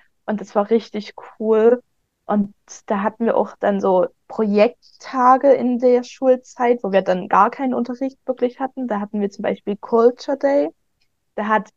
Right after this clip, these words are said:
jedes Land gekocht, so typisch deutsch, typisch spanisch, typisch französisch. Dann haben wir uns in, in einem Haus in Louis hieß das, das war einfach so ein ganz großer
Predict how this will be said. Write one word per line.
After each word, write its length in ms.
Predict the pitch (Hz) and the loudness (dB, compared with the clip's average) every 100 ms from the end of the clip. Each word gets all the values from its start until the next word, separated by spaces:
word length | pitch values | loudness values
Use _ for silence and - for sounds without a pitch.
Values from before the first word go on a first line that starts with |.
| - | -12
jedes 440 | 202 208 233 - | -4 -4 -4 -2
Land 240 | 202 196 202 | 4 4 2
gekocht, 400 | 180 - 254 - | -8 -2 -4 -2
so 100 | 202 | -10
typisch 520 | - 220 208 202 - | -8 -14 -10 -12 -6
deutsch, 480 | - 262 262 262 - | 0 4 2 0 -8
typisch 320 | 208 170 190 | -18 -16 -16
spanisch, 680 | - 285 277 285 269 262 254 | -4 2 4 4 0 -4 -6
typisch 300 | - 226 202 | -8 -8 -8
französisch. 720 | - 202 208 269 269 269 269 269 _ _ _ - | -6 -6 0 4 4 2 -6 -6 _ _ _ -8
Dann 160 | 208 | -4
haben 140 | 226 233 | -2 0
wir 80 | 220 | -2
uns 140 | 214 | -2
in, 400 | - 214 202 196 _ | -4 -2 -4 -6 _
in 120 | 214 | -2
einem 240 | 196 196 185 _ _ _ _ _ 226 | 0 0 -6 _ _ _ _ _ 2
Haus 300 | 226 240 214 | 2 2 -4
in 120 | 202 | -4
Louis 380 | 208 254 285 - | -2 -2 -4 -8
hieß 200 | 285 285 | -8 -4
das, 160 | 262 - | -6 -6
das 180 | 208 | -4
war 60 | 180 | -2
einfach 180 | 196 202 | -2 -4
so 100 | - | -4
ein 140 | 202 185 | -4 0
ganz 300 | 202 233 - | 0 0 -4
großer 760 | - 214 220 - 196 185 190 | 0 0 0 -6 -4 -2 -4